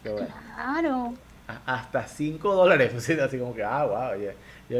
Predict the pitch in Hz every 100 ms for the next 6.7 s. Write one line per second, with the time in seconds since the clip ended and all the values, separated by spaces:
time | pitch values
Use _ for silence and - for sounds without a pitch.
0 | 131 156 180 190 170 147 135 139 254 277
1 | 302 214 135 127 190 98 98 104 127 120
2 | 120 113 170 147 147 156 151 - 110 120
3 | 110 - - - - - 123 135 131 127
4 | 131 139 127 127 156 170 180 156 143 135
5 | 131 160 151 147 139 117 113 107 127 127
6 | 127 143 135 123 95 87 90